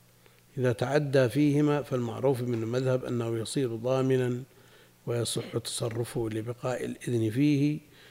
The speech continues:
ويتخرج بطلانه، ويتخرج بطلان تصرفه من الوكالة".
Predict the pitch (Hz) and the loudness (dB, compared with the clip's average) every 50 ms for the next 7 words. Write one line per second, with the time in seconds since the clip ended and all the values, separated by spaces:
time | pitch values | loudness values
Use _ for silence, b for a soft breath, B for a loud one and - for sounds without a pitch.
0 | B B B B - 127 117 104 - - - 151 139 131 131 127 113 120 113 110 | B B B B -2 -2 -2 -2 -4 -2 0 2 4 4 4 2 2 0 -2 -4
1 | 117 110 - 120 131 131 135 131 127 120 123 131 131 135 - - - b b b | -6 -4 0 2 2 4 4 4 4 4 2 2 2 0 -2 -8 -16 b b b
2 | b b b - 127 123 117 113 104 - - - 147 139 139 127 127 120 113 117 | b b b -6 -4 -2 -2 -2 -4 -2 2 4 4 4 4 4 2 0 -2 -2
3 | 120 135 139 135 127 117 113 - - 123 113 117 127 123 - 139 127 123 120 120 | 0 2 2 2 2 0 0 -2 -2 -4 -2 -2 -2 -2 0 2 2 4 4 2
4 | 117 117 117 113 107 - - 143 147 147 147 151 139 | 2 0 0 -2 -4 -2 2 4 4 6 6 4 2